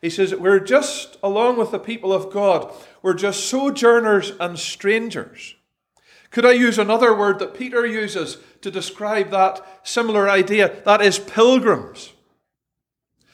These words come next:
Now, we're getting close to what really these fifteen Psalms of degrees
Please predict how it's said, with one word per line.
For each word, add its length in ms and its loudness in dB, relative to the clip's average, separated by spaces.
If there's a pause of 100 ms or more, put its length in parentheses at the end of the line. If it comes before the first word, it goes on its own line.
(200)
Now, 140 -2
we're 120 0
getting 320 0
close 420 -2
to 140 -4
what 260 0
really 400 4
these 320 -2
fifteen 560 -6
Psalms 420 -2
of 140 -8
degrees 680 0